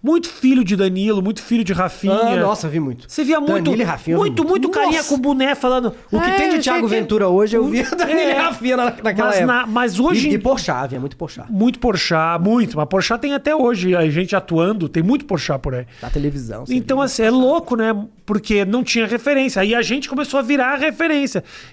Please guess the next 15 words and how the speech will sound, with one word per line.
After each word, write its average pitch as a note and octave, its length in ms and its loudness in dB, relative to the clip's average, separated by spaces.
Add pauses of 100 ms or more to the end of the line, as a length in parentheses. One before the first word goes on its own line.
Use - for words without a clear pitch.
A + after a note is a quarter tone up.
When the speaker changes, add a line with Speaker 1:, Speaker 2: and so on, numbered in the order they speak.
Speaker 1:
Então, G#3+ 180 2
eu G#3 140 4
acho A3+ 180 0
que - 80 -2
a G3 60 0
gente G#3+ 240 -4
evoluiu G#3 480 2
muito G3+ 280 -2
e - 20 -4
muito G#3 200 -4
rápido G3+ 720 -2
por D4+ 160 -2
isso. C#4+ 340 -2
Tipo, - 240 -12
cara, F3 380 -2